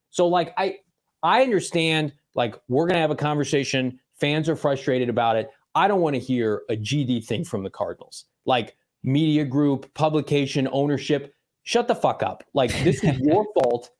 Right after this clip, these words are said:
Speaker 1: This is the product that you prepared. You don't get to complain about it. We do because we can't control the controllables. This is on you. So you have to eat it.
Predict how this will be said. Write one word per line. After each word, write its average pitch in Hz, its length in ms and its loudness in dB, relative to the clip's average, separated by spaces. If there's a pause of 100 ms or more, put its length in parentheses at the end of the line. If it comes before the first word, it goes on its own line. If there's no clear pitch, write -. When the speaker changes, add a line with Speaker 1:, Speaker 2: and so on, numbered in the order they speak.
(100)
Speaker 1:
This 180 180 2
is 180 140 -2
the 220 80 0
product 202 400 2
that 202 60 -2
you 170 180 0
prepared. 143 640 0 (160)
You 156 160 2
don't 190 180 2
get 196 140 0
to 185 60 2
complain 131 400 0
about 101 200 -2
it. - 140 -6
We 240 260 2
do 131 400 0 (160)
because 147 300 0
we 165 180 2
can't 208 320 -2
control 160 760 0 (100)
the - 80 0
controllables. 143 840 0 (220)
This 214 220 0
is 214 140 0
on 208 200 0
you. 285 300 -2 (180)
So - 140 -6
you 170 220 2
have 240 200 0
to 240 60 -4
eat 220 80 -4
it. 139 220 -4